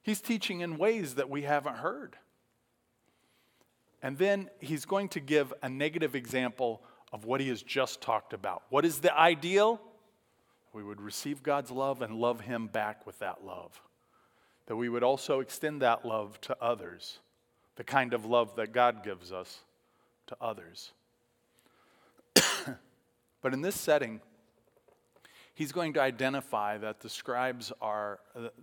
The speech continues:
that the set of scribes are hypocrites and they're exploiters. And there's a warning against it.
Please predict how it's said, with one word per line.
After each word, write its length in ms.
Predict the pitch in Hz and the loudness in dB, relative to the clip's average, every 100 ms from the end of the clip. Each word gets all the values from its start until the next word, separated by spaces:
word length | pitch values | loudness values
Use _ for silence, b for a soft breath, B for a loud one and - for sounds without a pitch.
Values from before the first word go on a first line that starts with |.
| - _ - - 120 | -20 _ -20 -20 -6
that 200 | 117 104 | -4 -4
the 80 | 117 | -6
set 220 | - 117 | -2 -2
of 120 | 113 | -4
scribes 420 | - 113 110 110 B B B - | -4 -2 -2 -4 B B B -6
are 140 | 110 | -4
hypocrites 640 | 127 135 123 - 127 117 - B - | -2 -4 -6 0 0 -2 -10 B -8
and 180 | 123 120 | -4 0
they're 260 | 117 113 - | 0 0 -6
exploiters. 920 | 117 - - 110 104 95 69 - - b b b | -12 -12 -12 -8 -8 -8 -14 -18 -20 b b b
And 140 | 127 127 | -4 2
there's 240 | 127 120 | 2 2
a 180 | 131 120 | -2 -2
warning 680 | 113 113 131 127 123 107 104 | -4 -4 -2 0 -2 -6 -10
against 480 | 107 104 110 107 | -10 -6 -8 -6
it. 100 | - | -8